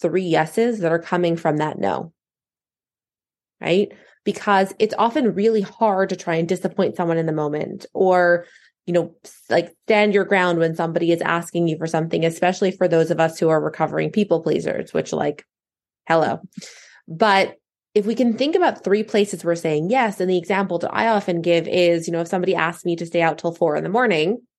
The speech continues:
when normally I'm in bed until ten, and when I'm, you know, go to bed at ten, if I say yes to that, I'm saying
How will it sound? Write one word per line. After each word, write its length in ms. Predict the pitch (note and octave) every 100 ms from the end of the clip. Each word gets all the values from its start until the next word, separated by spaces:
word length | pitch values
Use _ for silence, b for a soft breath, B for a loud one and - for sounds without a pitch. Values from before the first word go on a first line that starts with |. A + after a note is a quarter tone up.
| _ _ _ _ _ _ -
when 100 | F3
normally 360 | F3 F3 F3
I'm 120 | E3
in 60 | E3
bed 140 | D#3+
until 300 | D#3+ D#3+ D3
ten, 600 | D3 - D4 E3 E3+ A#3 G3+
and 220 | F3 -
when 100 | F3
I'm, 160 | F3 E3+
you 120 | E3+
know, 260 | - D#3+ E3
go 140 | F3
to 60 | F3
bed 140 | E3+
at 100 | D3+
ten, 460 | - C#4 G#3 E3 E3+ B B B _ _ _ _ _ _ _ -
if 120 | A3
I 200 | - C4+
say 400 | D4 D4+ C#4+ A#3+ -
yes 420 | E3 F#3+ C4+ -
to 120 | F#3+
that, 360 | D#3+ D3+ G#3 - _ _ _ _ _ _
I'm 140 | G#3 G3
saying 440 | G3+ G3 F#3 F3+